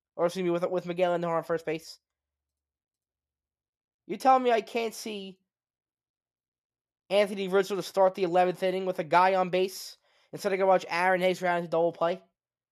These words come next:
If Boone, who told us before the game Rizzo was going to play, he's going to play tomorrow. In, eh, when this goes out,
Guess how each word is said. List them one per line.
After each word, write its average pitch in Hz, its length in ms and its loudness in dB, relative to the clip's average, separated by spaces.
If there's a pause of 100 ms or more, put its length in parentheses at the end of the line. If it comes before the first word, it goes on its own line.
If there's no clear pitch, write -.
(760)
If 175 280 0
Boone, 311 300 2
who 262 180 0
told 262 300 2
us 294 140 4
before 247 320 2
the 233 80 -4
game 214 320 2 (200)
Rizzo 240 380 0
was 233 160 -2
going 196 220 4
to 208 80 -6
play, 185 160 -2
he's 185 260 -6
going 359 360 2
to 294 80 2
play - 280 2
tomorrow. 214 460 4 (1080)
In, 214 340 0
eh, 208 120 6
when 208 180 0
this 247 160 -2
goes 240 320 2
out, 240 320 4